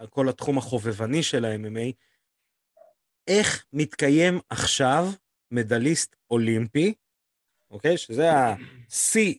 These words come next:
של הספורט החובבני, נקרא לזה ככה, חובבני מבחינת, אה,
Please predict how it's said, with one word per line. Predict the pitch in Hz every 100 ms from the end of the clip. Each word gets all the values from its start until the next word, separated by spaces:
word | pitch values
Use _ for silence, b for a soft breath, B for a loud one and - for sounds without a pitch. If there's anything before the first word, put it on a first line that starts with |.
| -
של | - 143 127 -
הספורט | 123 - - 127 135 302 -
החובבני, | 120 113 110 - - 127 113 107 113 123 175 208
נקרא | 180 165 170
לזה | 165 170
ככה, | 185 180 220 220 _ _ _ -
חובבני | 123 110 120 131
מבחינת, | 123 - 117 117 113 -
אה, | 107 107